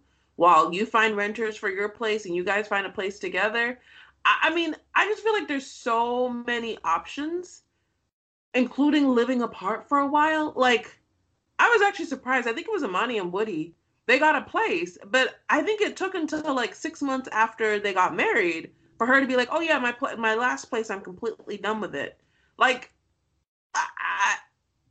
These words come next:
there's plenty of space for compromise, but why does Eric have to be like, "Well, if you don't move in with me, we're done"?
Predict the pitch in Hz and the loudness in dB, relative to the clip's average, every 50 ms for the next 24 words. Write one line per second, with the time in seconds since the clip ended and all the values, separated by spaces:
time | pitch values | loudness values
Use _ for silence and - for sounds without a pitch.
0 | _ _ _ _ _ _ _ - 226 294 359 370 339 - - - _ - - 311 | _ _ _ _ _ _ _ -2 0 2 2 2 2 -2 -6 -12 _ -8 -6 -4
1 | 311 330 339 349 339 320 - - - - - 254 269 262 - - 226 - - 196 | -2 0 2 2 2 0 -2 -6 -10 -4 -2 0 0 0 -2 -6 -6 -2 0 0
2 | 220 233 220 190 180 156 143 131 147 156 - _ - 208 196 - - - _ _ | 0 0 0 -4 -4 -4 -6 -6 -10 -12 -14 _ 0 2 2 2 0 -6 _ _
3 | _ _ _ _ _ _ _ _ 262 285 359 427 403 339 262 302 320 311 311 302 | _ _ _ _ _ _ _ _ 0 2 2 2 2 2 4 6 6 6 6 4
4 | 285 294 - - 175 190 214 175 156 - 131 123 127 165 247 320 359 359 339 339 | 0 -4 -4 -4 -4 -2 -2 -2 -2 -4 -8 -8 -8 0 2 4 4 4 6 6
5 | 359 349 339 339 330 339 330 339 339 320 320 311 269 339 339 349 349 320 - - | 6 6 6 4 2 2 2 4 4 4 4 2 2 4 4 4 4 2 2 -2